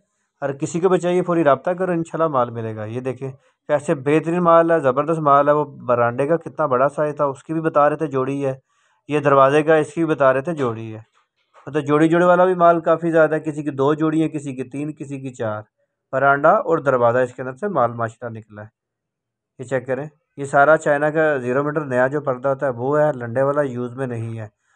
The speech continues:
हर कोई दोस्त भी ऑर्डर करना चाहता है, फौरी ऑर्डर करो, इंशाल्लाह ताला माल मिलेगा। मुझे जो इसके बारे में बताया गया था कि इसके अंदर जो चाइना का जो नया ज़ीरो मीटर पर्दा भी निकलता है और इसके अंदर से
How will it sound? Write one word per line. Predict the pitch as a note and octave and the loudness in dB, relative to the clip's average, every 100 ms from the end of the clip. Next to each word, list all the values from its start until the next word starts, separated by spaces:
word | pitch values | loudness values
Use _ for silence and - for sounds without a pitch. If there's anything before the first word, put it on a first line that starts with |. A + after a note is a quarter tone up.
| _ | _
हर | C#3 | -8
कोई | C3+ D3 D3+ | -4 -4 0
दोस्त | E3 C#3+ | -2 -2
भी | D3+ E3 | -2 2
ऑर्डर | C3 C3 D#3 | 4 2 0
करना | E3+ E3+ | 0 0
चाहता | E3 E3 E3 | 0 -2 0
है, | E3 E3 - _ - | -2 -2 -8 _ -8
फौरी | C#3 D#3 | -2 4
ऑर्डर | D#3 D#3 | 4 2
करो, | D#3+ E3+ F#3 | -2 0 0
इंशाल्लाह | D#3+ D#3 D#3 | -2 -2 -4
ताला | E3 F3+ | -2 0
माल | C3+ B2 | 0 0
मिलेगा। | A#2+ A2+ G#2+ G#2+ G#2+ _ _ _ - | -4 -10 -12 -14 -18 _ _ _ -6
मुझे | D#3 | 0
जो | F3+ G#3 | 4 4
इसके | G#3 G3+ | 4 4
बारे | G3+ G3+ | 4 4
में | G3+ | 2
बताया | D#3 C#3 C#3 F3+ | 2 4 4 4
गया | F3+ F3 | 4 4
था | E3+ F3+ | 4 2
कि | E3+ | 0
इसके | D#3+ C3+ | -4 -4
अंदर | F3+ F3 C#3 C3+ | -4 -4 -6 -4
जो | D#3 D#3+ | -2 -2
चाइना | D#3+ C3+ D3 | -2 -2 -2
का | D3+ E3 | -2 -2
जो | D#3+ | -4
नया | B2+ C3 C#3 | 0 0 0
ज़ीरो | C#3 D3 | 0 -4
मीटर | D3+ D#3 | -4 -4
पर्दा | C3 A#2+ C3+ E3 E3+ _ _ - | -4 0 2 2 0 _ _ -10
भी | F3 | -2
निकलता | F3 E3 F3+ E3+ F#3 | 0 2 2 2 2
है | F3+ F#3 | 4 2
और | - D#3+ D#3+ | 2 4 4
इसके | D#3 - | 0 -6
अंदर | F3 | -4
से | E3+ | -2